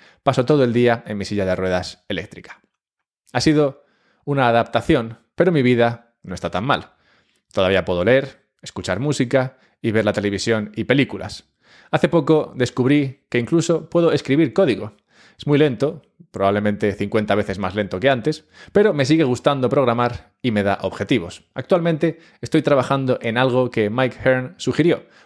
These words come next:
utilizando las características de seguridad de los procesadores modernos diseñados para soportar Trusted Computing para endurecer los monederos Bitcoin. Está casi listo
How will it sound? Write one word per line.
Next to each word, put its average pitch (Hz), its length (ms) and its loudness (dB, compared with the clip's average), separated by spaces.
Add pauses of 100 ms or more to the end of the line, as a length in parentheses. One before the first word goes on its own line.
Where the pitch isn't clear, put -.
utilizando 127 540 0
las 135 160 0
características 123 760 0
de 117 120 0
seguridad 117 440 0
de 107 220 -8
los 107 140 -4
procesadores 113 560 -2
modernos 131 560 0 (420)
diseñados 135 540 2
para 127 180 2
soportar 117 600 0
Trusted 139 320 0
Computing 120 600 -2 (220)
para 131 240 2
endurecer 107 580 0
los 107 220 -4
monederos 95 640 -4 (120)
Bitcoin. 127 420 -2 (880)
Está - 460 -2
casi 147 240 2
listo 131 400 0